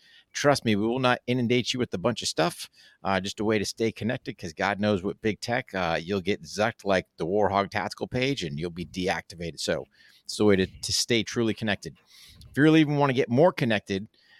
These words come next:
you can check out our patreon dot com forward slash on the range podcast. Uh, seven-day free trial. You can check it out before you, you know, even join. Uh, here's the thing. Do your seven-day trial around when we're doing one of our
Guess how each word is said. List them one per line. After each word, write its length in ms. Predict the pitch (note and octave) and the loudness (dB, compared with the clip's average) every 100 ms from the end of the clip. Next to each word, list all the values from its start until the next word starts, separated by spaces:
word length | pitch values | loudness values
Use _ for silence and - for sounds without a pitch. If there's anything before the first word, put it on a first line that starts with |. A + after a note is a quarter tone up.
| _ | _
you 100 | A2+ | -10
can 140 | G2 G2 | -6 -2
check 260 | - A#2 | -2 0
out 320 | A2 G#2+ G#2 - | 0 0 0 0
our 280 | G2 F#2 F2 - | 2 2 2 -2
patreon 340 | A2+ A2 G#2 | -4 -2 -2
dot 120 | G2 | -2
com 320 | - A2 G2+ | -4 -4 -4
forward 240 | F#2+ G#2+ F#2+ | -4 -4 -4
slash 340 | - F#2+ F2 - | -4 -6 -6 -6
on 120 | F#2+ | -4
the 60 | F2 | -2
range 240 | E2+ E2+ | -4 -4
podcast. 600 | - G2 F2 G#2 - - - - G3+ G#3+ G#3+ - _ - - - | -4 -4 -4 -8 -8 -8 -10 4 8 8 6 -2 _ -20 -20 -4
Uh, 140 | G#2 G2 | 0 0
seven-day 540 | - E3 D3 C#3+ C#3+ | 0 2 2 4 2
free 260 | C3 D3+ D3 | 2 0 0
trial. 320 | - C#3 C3+ | 2 2 2
You 60 | B2 | 2
can 160 | A2 | -2
check 220 | - C3 | -6 -4
it 60 | B2 | -2
out 180 | A#2+ A#2 | -2 -2
before 320 | F#2+ A#2+ A#2+ | -4 -2 0
you, 220 | G#2+ G#2 | 0 -2
you 180 | G#2+ A2 | -4 -4
know, 220 | G2+ F#2 - | -2 -2 -2
even 300 | A2 F#2+ F2+ | -2 -2 0
join. 400 | G#2+ A#2 A#2 A2+ _ - _ | 0 2 0 -4 _ -20 _
Uh, 320 | F#2+ F#2+ F#2 - | -4 0 0 0
here's 240 | - C#3+ C3+ | 0 0 0
the 60 | |
thing. 380 | A#2+ C3+ G#2+ G2+ - - | 0 0 0 -2 -8 -8
Do 120 | G#2+ | -2
your 180 | B2+ B2 | 0 0
seven-day 460 | - C3 A#2 A#2+ G#2+ | 0 -2 0 0 -2
trial 360 | - A#2+ A2+ - | 0 2 2 2
around 440 | F#2 G2 G2+ G2 | 2 2 2 0
when 140 | F#2 | 0
we're 120 | F#2 F2 | -2 -2
doing 480 | D#2 G2 F#2+ F#2 | 0 0 2 0
one 120 | F2+ F2+ | 0 -2
of 100 | D#2+ | 0
our 220 | E2+ | 0